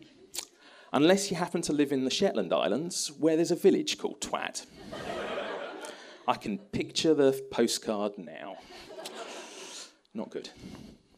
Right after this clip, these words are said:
Now, th-, there's actually quite, quite a lot of, uh, swear words that have this sort of double duty. So, uh, the word prick, for instance, number seven on the B B C list,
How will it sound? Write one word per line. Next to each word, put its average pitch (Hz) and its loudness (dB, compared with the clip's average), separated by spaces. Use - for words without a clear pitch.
Now, 185 4
th-, 165 -2
there's 175 4
actually 240 2
quite, - 0
quite 127 0
a 127 6
lot 185 4
of, - -2
uh, 98 4
swear 131 6
words 95 6
that - 0
have 147 -2
this 98 0
sort - 0
of - -2
double 87 -2
duty. 185 -2
So, 110 2
uh, 110 4
the 131 -2
word 120 4
prick, - 0
for - -4
instance, - -10
number 120 0
seven 135 0
on 85 -6
the 85 -6
B 92 2
B - -4
C - -8
list, - -8